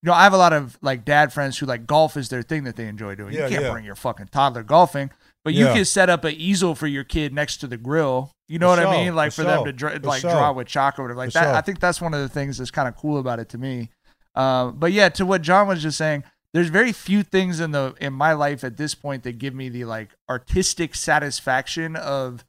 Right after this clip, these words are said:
Speaker 1: the first time you make a new recipe without looking at the, like, recipe
Speaker 2: Mm-hmm.
Speaker 1: for, like, b-, before you go shopping or when you're cooking. That, like, "Oh, okay, no, I know what I'm doing,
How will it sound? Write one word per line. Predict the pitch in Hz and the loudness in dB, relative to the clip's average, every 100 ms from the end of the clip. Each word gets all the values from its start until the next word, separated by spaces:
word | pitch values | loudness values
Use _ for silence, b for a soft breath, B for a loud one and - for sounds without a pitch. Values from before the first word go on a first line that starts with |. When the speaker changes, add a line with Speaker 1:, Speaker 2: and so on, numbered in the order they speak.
| _ _ _ | _ _ _
Speaker 1:
the | 139 | -10
first | - 170 156 | -2 -2 0
time | 156 151 | -2 -2
you | 147 | -4
make | 139 139 | -6 -6
a | 139 | -8
new | 131 135 | -6 -6
recipe | 120 127 147 135 156 | -4 -4 -6 -6 -4
without | 147 123 - 127 127 | -4 -4 -2 -2 -2
looking | 135 135 131 139 127 | -8 -10 -10 -10 -8
at | 117 | -8
the, | 120 113 101 _ | -10 -10 -12 _
like, | 107 104 101 | -14 -14 -10
recipe | 120 127 - 113 117 117 | -6 -6 -6 -10 -8 -6
Speaker 2:
Mm-hmm. | 120 127 123 - _ - | -4 -4 -6 -12 _ -2
Speaker 1:
for, | 170 | 0
like, | 143 135 127 | 0 -2 -2
b-, | 160 | -6
before | 143 151 165 165 | -4 -6 -4 -2
you | 156 | -4
go | 131 | -6
shopping | 127 165 151 147 147 127 | 0 4 4 2 -4 -6
or | 123 139 131 | -8 -6 -6
when | 127 | -6
you're | 123 120 | -8 -10
cooking. | - 113 92 - | -10 -12 -14 -4
That, | 147 147 | 0 0
like, | 127 120 | -2 4
"Oh, | 202 196 | 8 8
okay, | 190 | 6
no, | 180 | 4
I | 180 | 4
know | 196 190 | 6 4
what | 180 | 2
I'm | 160 | -2
doing, | 160 151 151 | -2 -4 -6